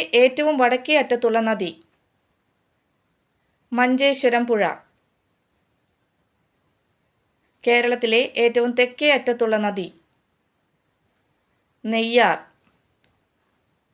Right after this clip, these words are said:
ഏറ്റവും ചെറിയ പുഴയായ മഞ്ചേശ്വരം പുഴയുടെ നീളം പതിനാറ് കിലോമീറ്റർ. കേരളത്തിലെ ഏറ്റവും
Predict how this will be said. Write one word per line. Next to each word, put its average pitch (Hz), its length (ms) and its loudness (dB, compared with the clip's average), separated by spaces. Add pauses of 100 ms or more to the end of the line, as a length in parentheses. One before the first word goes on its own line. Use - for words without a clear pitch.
(1600)
ഏറ്റവും 330 500 2
ചെറിയ 277 300 4
പുഴയായ 240 400 4 (160)
മഞ്ചേശ്വരം 277 640 -2
പുഴയുടെ 208 440 -2
നീളം 240 300 0 (1500)
പതിനാറ് 240 500 0
കിലോമീറ്റർ. 220 540 -2 (1500)
കേരളത്തിലെ 269 640 2 (240)
ഏറ്റവും 269 340 0